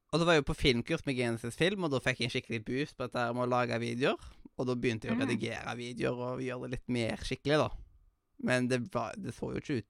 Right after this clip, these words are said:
Speaker 1: da heller. Men da leide
Speaker 2: Nei.
Speaker 1: jeg mye ræl. Blant annet etter hvert så leide jeg jo Broderskapet Sioko. Og det er liksom noe av det eldste som faktisk ligger offentlig i dag,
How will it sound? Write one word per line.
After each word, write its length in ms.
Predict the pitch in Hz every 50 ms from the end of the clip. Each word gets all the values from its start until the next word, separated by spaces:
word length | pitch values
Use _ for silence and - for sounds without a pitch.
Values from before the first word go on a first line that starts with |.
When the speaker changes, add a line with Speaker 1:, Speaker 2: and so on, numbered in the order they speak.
| _ _ _
Speaker 1:
da 140 | - - 123
heller. 320 | 117 123 110 110 127 135 - - _ _ _ _ _ _ _ _ _ _ _ _ _ _ _ _ _ _ _ _ -
Men 440 | - 143 147 143 143 143 143 143 135
da 140 | 131 139 135
leide 260 | 131 131 131 131 127 123
Speaker 2:
Nei. 100 | 123 127
Speaker 1:
jeg 40 |
mye 600 | 127 127 127 123 120 120 120 120 120 120 113 -
ræl. 420 | - 123 131 143 160 175 190 196 196 - - - - - - - - - - -
Blant 240 | 127 127 127 127
annet 160 | 131 120 120 117
etter 80 | 123 123
hvert 140 | - -
så 80 | - 120
leide 180 | 123 123 117 113
jeg 80 | 117 117
jo 40 | 117
Broderskapet 640 | 117 120 127 127 127 120 - - - 117 110 - 127
Sioko. 540 | - - 120 117 113 110 - - - - 262 - - _ - - - - _
Og 120 | - 135 139
det 80 | 156 151
er 40 | 156
liksom 160 | 165 - 151 156 165
noe 100 | 156 135 123
av 40 | 127
det 60 | 127 -
eldste 360 | 147 143 143 143 - - 120
som 120 | 120 120 110
faktisk 340 | 135 123 - - - - 135 123
ligger 260 | 120 117 117 120 117
offentlig 460 | 113 - - 113 110 - 110 120 113
i 60 | - 120
dag, 320 | 110 123 123 139 151 156